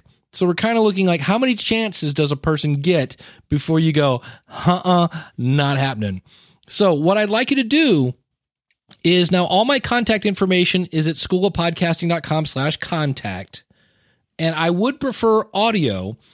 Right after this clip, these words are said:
and just put the title five seven two in the subject line. That way I don't lose them.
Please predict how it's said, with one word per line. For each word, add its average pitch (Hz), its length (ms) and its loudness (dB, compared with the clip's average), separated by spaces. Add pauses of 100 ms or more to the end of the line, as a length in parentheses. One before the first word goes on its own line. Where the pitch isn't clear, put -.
(180)
and 170 180 0
just 196 300 -4
put 196 300 0 (100)
the 160 260 0
title 160 580 0 (200)
five 196 640 -2
seven 190 600 2
two 175 460 2 (300)
in 165 120 2
the 151 100 2
subject 160 360 -2
line. 139 200 0
That 160 180 -2
way 170 240 2
I 151 160 0
don't 160 400 -2
lose 156 340 2
them. 127 200 0